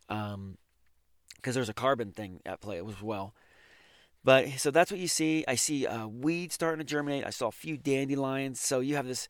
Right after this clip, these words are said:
yellow lawn still asleep, these green spots from dogs, and then weeds, uh, and they're generally, the weeds are around the edges of the concrete, um, especially where I'm at, at this park right here.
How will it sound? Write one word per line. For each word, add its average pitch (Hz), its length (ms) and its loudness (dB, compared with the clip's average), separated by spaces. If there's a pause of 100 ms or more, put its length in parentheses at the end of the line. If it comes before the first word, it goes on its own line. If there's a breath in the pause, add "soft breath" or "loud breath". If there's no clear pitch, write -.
(160 soft breath)
yellow 196 340 6
lawn 127 460 4
still 147 240 2
asleep, 117 420 -4 (300 loud breath)
these 104 160 -8
green 190 340 -4
spots - 560 -4 (300 loud breath)
from 147 180 0
dogs, 107 500 0
and 123 120 -4
then 113 180 -4
weeds, 139 380 -4
uh, 120 160 0
and 135 160 -4
they're 131 100 0
generally, 151 540 2
the 117 80 -4
weeds 127 260 -4
are 117 80 -2
around 117 360 -6
the 117 180 -8
edges 117 440 -2
of 110 80 -6
the 110 60 -6
concrete, 101 480 -10 (800 loud breath)
um, 104 260 -4
especially 135 360 0
where 120 100 0
I'm 117 80 -4
at, 113 120 -2
at 87 60 -8
this 110 140 -6
park 127 320 0
right 101 140 -2
here. 90 200 -8